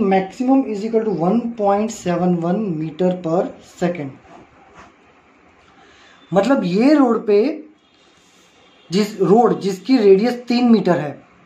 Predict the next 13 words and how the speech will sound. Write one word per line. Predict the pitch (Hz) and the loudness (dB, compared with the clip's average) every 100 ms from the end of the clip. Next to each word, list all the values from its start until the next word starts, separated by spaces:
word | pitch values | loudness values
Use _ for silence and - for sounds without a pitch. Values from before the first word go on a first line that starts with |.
| _ _ _ - _ _ _ | _ _ _ -20 _ _ _
जिसमें | 156 185 - 220 233 | -4 -4 0 2 4
gravity | 196 196 220 233 | 4 4 2 0
nine | 202 196 202 | 0 0 0
point | 208 226 226 | -2 -2 2
eight | 202 226 | 0 2
लगती | 220 - 180 | -2 -2 -2
है | 175 | 0
और | 190 | 0
जिसका | 185 185 - 233 294 302 - | 0 0 2 2 2 -4 0
कोएफिशिएंट | 202 196 214 240 233 - | 0 0 -6 -4 -4 0
पॉइंट | 196 220 214 | 2 2 0
वन | 170 220 | 0 0
है, | 165 139 | -2 -10